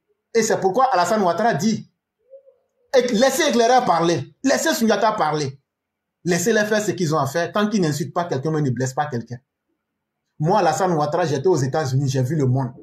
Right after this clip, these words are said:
Le monde me connaît, je connais le monde. L'égalité des sexes, l'inclusion et la paix.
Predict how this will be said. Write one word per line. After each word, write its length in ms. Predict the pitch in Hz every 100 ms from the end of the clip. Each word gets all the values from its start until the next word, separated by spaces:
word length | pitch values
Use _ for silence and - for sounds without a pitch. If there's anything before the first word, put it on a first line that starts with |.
| -
Le 120 | 143
monde 220 | 165 190
me 80 | 143
connaît, 280 | 139 151 165
je 120 | 131
connais 260 | 135 143
le 100 | 139
monde. 220 | 123 135 127 - _ _ -
L'égalité 500 | 147 156 175 175 196
des 120 | 151
sexes, 520 | 131 160 - - - _ _
l'inclusion 580 | 143 175 180 185 156 202
et 80 | 202
la 140 | 156
paix. 400 | 135 - 165 123